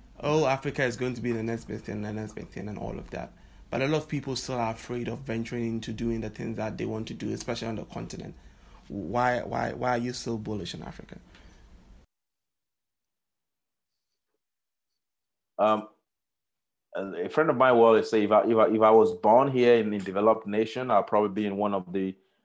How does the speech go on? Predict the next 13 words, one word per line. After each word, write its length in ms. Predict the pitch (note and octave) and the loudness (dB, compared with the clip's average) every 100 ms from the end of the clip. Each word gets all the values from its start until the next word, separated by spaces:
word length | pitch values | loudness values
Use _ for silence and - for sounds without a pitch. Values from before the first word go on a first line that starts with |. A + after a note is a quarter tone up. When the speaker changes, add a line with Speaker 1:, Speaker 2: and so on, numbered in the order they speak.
| _ _ - | _ _ -8
Speaker 2:
the, 360 | G2+ G2 G2 - | -4 -2 -2 4
uh, 160 | G2+ | 4
one 200 | G2 A2+ | 6 4
of 120 | A2+ G2+ | 2 4
their 160 | G2+ | 2
top 360 | - B2+ A2+ G#2 | 2 0 0 2
government, 640 | A2 G#2+ G#2 G2+ G2+ F#2+ - | 4 4 4 -2 -2 -6 0
um, 520 | F#2+ F#2+ F#2+ F#2 F2+ - - | 2 4 2 -4 -10 -8 -4
<laughs> 240 | - - | 0 0
program. 600 | - G#2+ A2 B2+ C3+ D#3 - _ _ _ - | 4 4 6 6 6 4 -6 _ _ _ 0
Um, 260 | G2 G2 F#2+ | 4 4 2
it, 100 | F#2+ | -4
because 360 | - G2+ A2 | -6 -6 -8